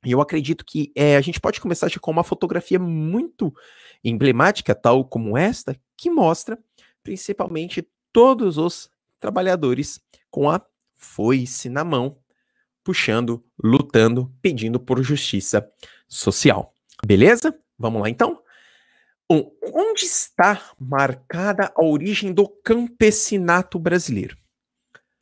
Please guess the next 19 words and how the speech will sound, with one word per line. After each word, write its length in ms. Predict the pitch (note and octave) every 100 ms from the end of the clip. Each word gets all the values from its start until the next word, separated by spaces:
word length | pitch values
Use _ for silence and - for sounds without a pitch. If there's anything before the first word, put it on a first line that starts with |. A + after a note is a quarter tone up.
| _ _ _
Amores, 440 | C4 C4+ A2 - - -
pra 180 | G#4+ A#4
discutir 580 | D#4 - C3+ - D#3
a 40 | C#3+
origem 320 | C3 G#3+ A3
do 100 | F#3+
campesinato 680 | - D3 C#3+ - B2 A#2 A2+
brasileiro, 560 | G#2 G2+ C#3+ F3 A2 - _ -
a 120 | E3
gente 260 | G3 G#3+ -
já 80 |
começa 760 | G#3+ - F3+ G3 C4 - B3+ A3+
discutindo 680 | G3+ G3+ - - B3 A3 - _ -
principalmente 1040 | G4 G4 G4 - E4+ - F#3+ E3 G3 -
no 140 | A3
momento 580 | A3 G#3+ E3 D3 - B3+ _ - _
em 60 | A#3
que 100 | -
Portugal 680 | - G#3+ - F3 C3+ D#3 -